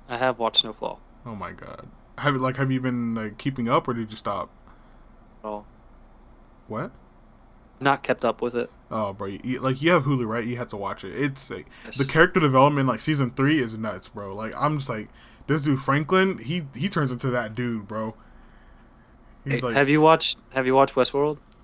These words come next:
Speaker 2: I haven't, bro. I missed the last two episodes 'cause my fucking cousin stopped paying for a H B O account.
Speaker 1: So you,
Speaker 2: I don't
Speaker 1: so
Speaker 2: know
Speaker 1: you
Speaker 2: what
Speaker 1: do
Speaker 2: to
Speaker 1: like,
Speaker 2: do.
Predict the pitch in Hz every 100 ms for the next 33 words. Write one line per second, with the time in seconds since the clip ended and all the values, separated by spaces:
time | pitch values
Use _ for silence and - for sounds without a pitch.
0 | - - - - 127 151 170 180 - 135
1 | 165 156 156 175 190 156 143 151 175 -
2 | - 175 175 - 170 151 160 156 147 139
3 | - 165 - 165 156 147 143 135 135 123
4 | 135 131 123 - 117 - 110 110 104 98
5 | - - 151 156 190 190 180 185 139 127
6 | 147 107